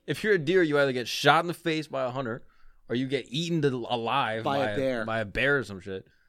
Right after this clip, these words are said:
Speaker 1: That's your whole life. You are raised and then you tell your kids, "Yeah, well, we get eaten. That's what we do."
Speaker 2: Fuck.
Speaker 1: That's like a justification for hunters. They're like, "Well, either I'll shoot it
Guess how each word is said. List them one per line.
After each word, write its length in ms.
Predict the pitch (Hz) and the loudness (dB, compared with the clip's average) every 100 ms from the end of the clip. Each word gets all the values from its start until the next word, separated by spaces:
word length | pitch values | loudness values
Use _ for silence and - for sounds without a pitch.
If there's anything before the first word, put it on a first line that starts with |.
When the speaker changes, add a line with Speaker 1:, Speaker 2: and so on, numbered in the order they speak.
| _ _ | _ _
Speaker 1:
That's 180 | - 180 | -8 2
your 100 | 220 | 2
whole 180 | 190 190 | 4 2
life. 280 | 196 165 110 | 4 2 0
You 300 | 143 131 135 | -4 -4 0
are 140 | 139 | 0
raised 440 | 123 147 156 117 104 | 2 2 2 0 -2
and 100 | 113 | -4
then 60 | 117 | -4
you 100 | 110 | -4
tell 160 | 123 | -2
your 100 | 131 | -2
kids, 260 | 117 127 117 | 0 -2 0
"Yeah, 140 | 123 | 0
well, 140 | 110 104 | 0 -2
we 240 | 101 107 | -4 -4
get 160 | 107 104 | -2 -4
eaten. 180 | 104 80 | -8 -12
That's 140 | 87 | -14
what 120 | 95 | -14
we 80 | 92 | -14
do." 120 | 92 95 _ _ _ - - - _ _ | -16 -20 _ _ _ -20 -20 -20 _ _
Speaker 2:
Fuck. 840 | - - - 320 330 269 - - _ _ _ _ _ _ _ _ _ - | -20 -20 0 6 10 10 8 -10 _ _ _ _ _ _ _ _ _ -2
Speaker 1:
That's 160 | 165 | 0
like 80 | 226 | 2
a 40 | 180 | 4
justification 500 | 208 165 165 180 156 | 2 0 0 0 0
for 100 | 139 | -2
hunters. 320 | 160 180 101 | 0 -2 -2
They're 100 | 113 | 0
like, 180 | 113 107 | 2 0
"Well, 160 | 117 110 | 0 2
either 240 | 135 110 | 2 2
I'll 200 | 113 165 | 0 -4
shoot 260 | - 135 131 | -4 -4 -4
it 180 | 156 | -6